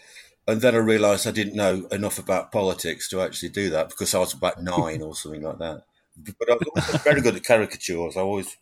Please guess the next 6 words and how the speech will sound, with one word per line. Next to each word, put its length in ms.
always 260
liked 240
doing 180
caricatures. 800
And, 500
um, 360